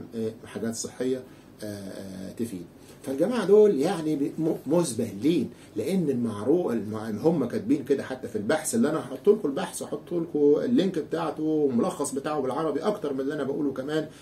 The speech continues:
في صندوق الوصف. الناس دي شبه صدمت بالنتيجة، هو داخل على الدراسة متوقع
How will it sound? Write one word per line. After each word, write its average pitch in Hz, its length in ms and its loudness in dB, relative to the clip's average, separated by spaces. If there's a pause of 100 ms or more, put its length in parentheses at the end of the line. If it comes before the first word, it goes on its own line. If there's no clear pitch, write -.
(180)
في 135 140 6
صندوق 117 400 2
الوصف. 135 380 2 (540)
الناس 180 460 8
دي 165 480 0 (140)
شبه - 420 2
صدمت 165 440 -2 (100)
بالنتيجة، 175 720 2
هو 151 200 6
داخل 170 260 0
على 135 140 0
الدراسة 170 420 0
متوقع 135 540 -2